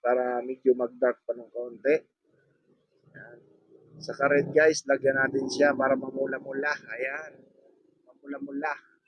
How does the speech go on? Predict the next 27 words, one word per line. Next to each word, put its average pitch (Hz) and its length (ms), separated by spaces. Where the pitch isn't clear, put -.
At - 120
rosé 151 520
na 147 120
ulit 151 320
guys. 160 480
Ayan. 131 240
Lalagyan 123 400
natin 127 320
siya 127 160
ng 127 160
rosé 123 400
na 117 160
ulit. 120 240
Ayan. 110 320
Para 123 160
mag-dark 131 560
yung 139 160
kulay 135 400
guys 131 320
dahil 123 320
medyo 127 240
light 127 240
pa 117 80
tayo. 117 440
Ayan, 110 280
mga 107 240
mixing. 113 400